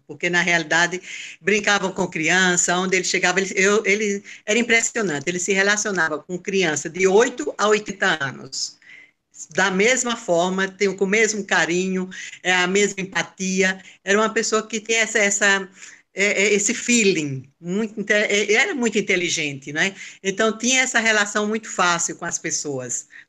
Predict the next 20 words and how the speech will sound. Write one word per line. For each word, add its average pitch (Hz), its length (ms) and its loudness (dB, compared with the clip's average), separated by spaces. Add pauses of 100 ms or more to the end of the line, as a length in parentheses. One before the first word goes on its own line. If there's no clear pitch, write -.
né? 180 240 -4 (340)
E 185 140 2
então, 214 300 2
agora, 160 260 2
quando 196 240 2
entrava 196 320 2
no 190 120 -2
ringue, 214 720 -2 (540)
sai 180 240 0
de 202 80 2
perto. 143 460 -4 (640)
Era 196 380 2
<laughs> - 40 -8
impressionante, 220 1500 2 (440)
e 190 140 2
eu 233 120 4
ficava 226 380 2
torcendo 240 640 2
nas 202 220 4
lutas 196 640 2